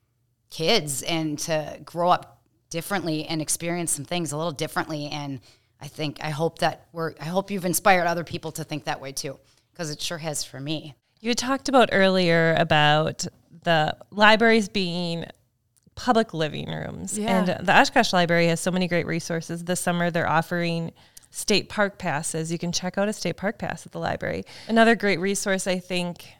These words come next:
Speaker 2: which isn't the, is through the Park and Rec. Like, you can
Speaker 3: Yeah.
Speaker 2: get discounted tickets through the Park and Rec.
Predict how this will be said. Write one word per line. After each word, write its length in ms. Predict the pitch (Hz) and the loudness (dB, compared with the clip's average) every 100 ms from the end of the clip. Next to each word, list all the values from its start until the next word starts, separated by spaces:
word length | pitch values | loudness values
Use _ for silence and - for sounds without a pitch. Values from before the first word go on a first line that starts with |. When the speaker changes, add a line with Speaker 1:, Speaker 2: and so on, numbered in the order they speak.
| _ | _
Speaker 2:
which 160 | - 214 | -12 -6
isn't 200 | 240 180 | -4 -4
the, 100 | 175 - _ _ _ _ _ | -8 -14 _ _ _ _ _
is 220 | 196 185 | -6 -6
through 200 | - 202 | -6 -4
the 120 | 170 | -4
Park 300 | - 170 160 | -4 -4 -4
and 140 | 147 147 | -8 -6
Rec. 320 | 139 240 - | -6 -6 -6
Like, 180 | 185 - | -6 -6
you 40 | |
can 120 | 196 | -6
Speaker 3:
Yeah. 60 | 196 | -4
Speaker 2:
get 80 | 180 | -4
discounted 640 | 170 190 180 170 175 185 | -6 -6 -6 -6 -6 -6
tickets 400 | - 180 170 160 | -6 -6 -8 -8
through 120 | 180 | -12
the 60 | 175 | -12
Park 300 | - 156 175 | -12 -14 -14
and 100 | 160 | -12
Rec. 340 | 160 196 - | -12 -12 -18